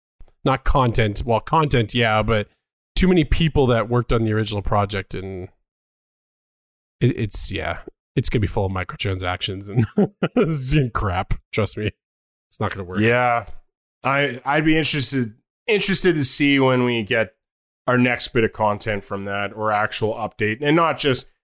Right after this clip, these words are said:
Speaker 2: mouths moving, but actual visual confirmation that this even exists. Okay, well, we got through all that, so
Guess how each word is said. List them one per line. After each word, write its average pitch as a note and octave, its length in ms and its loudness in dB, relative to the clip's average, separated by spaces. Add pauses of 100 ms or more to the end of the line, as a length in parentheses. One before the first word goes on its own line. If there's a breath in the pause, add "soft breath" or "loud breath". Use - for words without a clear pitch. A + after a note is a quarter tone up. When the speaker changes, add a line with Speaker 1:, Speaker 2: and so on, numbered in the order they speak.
(180)
Speaker 2:
mouths C3 640 2
moving, A2+ 680 0
but A2 300 0 (240)
actual A#2 360 -2
visual G#2 840 -2 (140)
confirmation A#2+ 580 0
that G#2+ 60 -2
this A2 180 -4
even G#2 220 -4
exists. F#2 600 -8 (280)
Okay, F#3 320 2
well, D#3 380 2
we D3 80 2
got E3 260 0
through E3+ 140 2
all D#3 160 4
that, D3+ 340 0
so D3+ 460 4